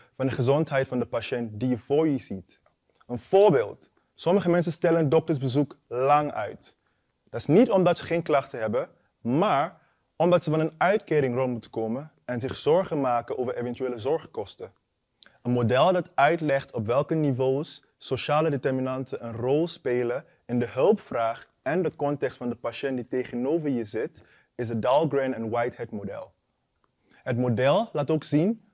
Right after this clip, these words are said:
hoe dit samenhangt met gezondheid, toegang tot zorg, gezondheidszoekend gedrag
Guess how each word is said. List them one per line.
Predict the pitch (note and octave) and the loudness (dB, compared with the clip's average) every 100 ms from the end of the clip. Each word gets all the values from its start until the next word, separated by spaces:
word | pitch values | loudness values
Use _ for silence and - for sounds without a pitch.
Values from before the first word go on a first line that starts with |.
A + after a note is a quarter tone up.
| _ | _
hoe | - C#3+ | 0 0
dit | C#3 | 0
samenhangt | - D#3 E3 D#3 C3+ C#3 | 0 2 2 0 -2 -4
met | B2+ A#2 | -4 -6
gezondheid, | - C3+ A2+ B2+ F#3+ D3+ F#3 C4 - _ _ _ _ | -8 -6 -2 -2 0 0 0 -2 -8 _ _ _ _
toegang | G#3 G#3+ F3 E3+ | 2 2 0 -2
tot | C#3 - | -4 -2
zorg, | A2+ B2 F3+ - _ _ _ | 0 0 -2 -10 _ _ _
gezondheidszoekend | - C3+ C#3+ F3+ E3 E3 - E3+ E3+ D3+ | 0 2 4 2 2 0 2 2 2 -2
gedrag | C3 A#2+ C3 - | -4 -2 -4 -6